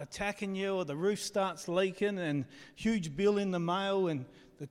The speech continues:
kids get in trouble at school, and even the dog who loves you bites you. It's like everything goes wrong after you get inspired.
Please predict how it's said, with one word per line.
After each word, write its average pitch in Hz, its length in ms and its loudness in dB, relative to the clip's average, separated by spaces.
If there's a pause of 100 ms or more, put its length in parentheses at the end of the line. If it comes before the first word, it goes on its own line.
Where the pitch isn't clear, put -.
(120)
kids 185 260 6
get 202 160 0
in 190 80 0
trouble 196 320 0
at 170 100 -2
school, 202 320 2
and 196 80 0
even 208 300 -2
the 180 100 -2
dog 190 360 2
who 185 80 0
loves 185 320 0
you 165 60 -2
bites 180 460 -2
you. 185 160 0
It's 196 220 -4
like 196 260 2
everything 220 440 -2
goes 180 280 0
wrong 170 300 0
after 165 300 -2
you 151 60 -4
get 160 180 -4
inspired. 151 640 -4